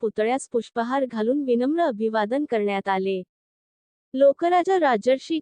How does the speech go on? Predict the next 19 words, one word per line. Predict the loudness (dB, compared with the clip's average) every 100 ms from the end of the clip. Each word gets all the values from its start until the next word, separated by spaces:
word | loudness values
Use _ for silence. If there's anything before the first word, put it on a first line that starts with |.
| -2
छत्रपती | -4 -2 -2 -2 -2 -4
शाहू | -2 -2 0
महाराजांच्या | 0 0 0 -2 0 -2 0 -2 0
जयंतीनिमित्त | 0 0 0 0 0 -2 -4 -4 -4 -6 _ _ _ -2
कागल | 0 2 0 -2
शहर | -2 -2 0 0
राष्ट्रवादी | 0 -2 -2 0 0 -2 -2
काँग्रेस | 0 0 0 0 0
पार्टी | -2 -2 -2 -4
वतीने | -4 -2 -2 -2
श्री | -4 -8 -6
शाहू | -4 -4 -2 -4
उद्यान | -4 -2 -2 0
कागल | -2 0 -2
येथील | -2 -4 -4 -6 -6 _ _ _ _
छत्रपती | -2 -2 0 -2 -2 -2 -2
शाहू | 0 0 2
महाराजांच्या | 0 0 -2 -2 0 -2 -2 -4 -2
पुतळ्याला | -2 0 0 0